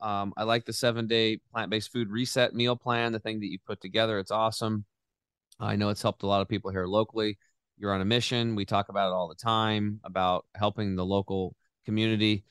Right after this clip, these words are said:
It's really fun for me, um, to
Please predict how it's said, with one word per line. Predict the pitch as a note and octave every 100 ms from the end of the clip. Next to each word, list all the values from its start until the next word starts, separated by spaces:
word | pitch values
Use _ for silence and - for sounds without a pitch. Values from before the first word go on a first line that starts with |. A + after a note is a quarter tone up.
| _ _
It's | - A#2 -
really | C3+ C#3
fun | B2+ A#2+ A#2
for | A#2+ A#2
me, | G#2+ G2 F#2+ F2+ _ _ _
um, | - G2+ G2 F#2+ F#2 F2+ -
to | - A2 G2+ F#2+